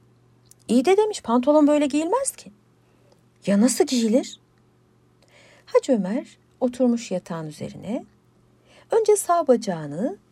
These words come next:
sonra sol bacağını pantolonunun bacak yerlerine geçirerek güzelce giyinip kemerine bağlamış. "Bak," demiş, "işte böyle giyilir." "Vay be," demiş adam, "gerçekten böyle mi giyilir?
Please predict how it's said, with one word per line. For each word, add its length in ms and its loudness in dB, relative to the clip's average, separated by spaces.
sonra 380 -4
sol 320 -2
bacağını 440 -6
pantolonunun 760 -6
bacak 360 -8
yerlerine 400 -12
geçirerek 600 -12
güzelce 460 0
giyinip 680 -6
kemerine 480 -6
bağlamış. 520 -18
"Bak," 220 0
demiş, 280 -4
"işte 300 2
böyle 240 6
giyilir." 440 0
"Vay 400 4
be," 300 4
demiş 280 2
adam, 280 -4
"gerçekten 560 4
böyle 220 2
mi 100 -2
giyilir? 480 -2